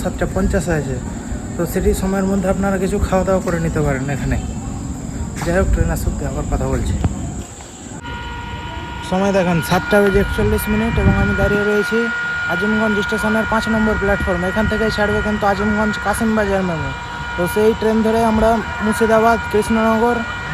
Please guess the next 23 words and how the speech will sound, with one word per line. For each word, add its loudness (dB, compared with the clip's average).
সহজেই 6
চলে 4
যেতে 2
পারবো। 2
মানে 2
এই 6
ট্রেনটা 2
যাবে 4
না, 4
এই 0
ট্রেনটা 2
কাশিমবাজার 4
অবধি 2
যাবে। 0
তো -2
আপনারা 4
যদি 4
কোথাও 4
যেতে 2
চান, 4
মানে 2
কৃষ্ণনগর, 2
তারপর 0